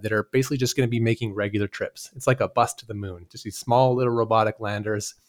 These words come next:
Uh, they land there, and then anyone can, can buy space on this bus, you know? So there's just all these different payload opportunities for people to go on these clips landers. So we've got two companies that are gonna be debuting this year. We have Astrobotic,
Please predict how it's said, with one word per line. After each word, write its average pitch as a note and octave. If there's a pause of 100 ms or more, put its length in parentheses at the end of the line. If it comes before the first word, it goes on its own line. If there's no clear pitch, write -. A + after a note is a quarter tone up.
(280)
Uh, F#2
they F#2+
land A2
there, G#2+
and G#2+
then G#2+
anyone C3+
can, G#2+
can G2+
buy G#2+ (300)
space E3+
on G#2
this G2+
bus, - (100)
you G#2+
know? G2
So G2+
there's G#2
just A2+
all A#2
these C3+
different A#2
payload G#2+
opportunities G2
for G2+
people G2+
to -
go G2
on F#2+
these F#2
clips -
landers. F2+ (720)
So C3
we've B2
got C3+
two F#3
companies C#3
that A#2
are A2+
gonna G#2+
be G#2
debuting G2+
this F#2+
year. F#2+
We F#2+
have F#2
Astrobotic, G#2+